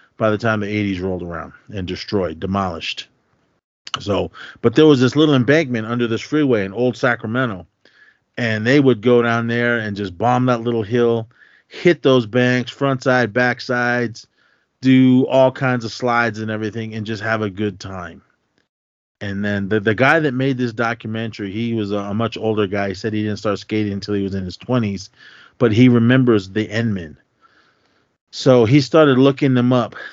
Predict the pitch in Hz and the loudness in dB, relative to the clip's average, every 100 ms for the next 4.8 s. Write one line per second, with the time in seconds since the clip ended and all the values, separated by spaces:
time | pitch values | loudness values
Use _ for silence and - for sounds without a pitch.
0 | - 120 - 127 120 113 - 113 110 98 | -8 -8 -2 0 2 0 0 0 0 -2
1 | - 110 101 98 104 104 98 92 95 98 | -4 -4 -2 -4 -4 -4 -6 -10 -8 -8
2 | 92 104 101 98 98 107 104 - 113 107 | -8 -10 -8 -8 -6 -4 -4 -4 -2 -2
3 | - 104 104 104 101 104 87 - 101 98 | -2 -6 -4 -2 0 -2 -4 -8 -6 -4
4 | 98 95 95 98 98 101 98 92 | -4 -4 -6 -8 -4 -2 -2 -6